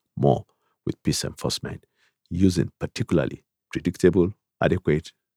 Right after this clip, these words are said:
sustainable financing from the United Nations assessed contributions.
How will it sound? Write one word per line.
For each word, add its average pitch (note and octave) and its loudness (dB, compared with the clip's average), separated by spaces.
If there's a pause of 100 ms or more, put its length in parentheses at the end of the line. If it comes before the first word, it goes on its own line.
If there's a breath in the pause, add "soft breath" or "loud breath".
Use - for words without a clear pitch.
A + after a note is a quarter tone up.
(140)
sustainable - -4
financing - -10 (500)
from - -4
the - -6 (180)
United - -4
Nations - -10
assessed - -10
contributions. - -18